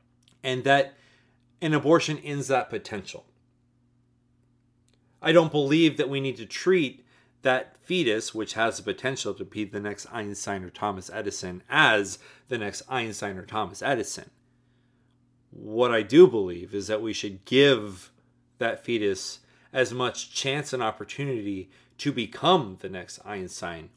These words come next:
or Thomas Edison as we possibly can.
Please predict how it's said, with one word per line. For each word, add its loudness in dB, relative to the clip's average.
or -10
Thomas -10
Edison -10
as 0
we -4
possibly -8
can. -12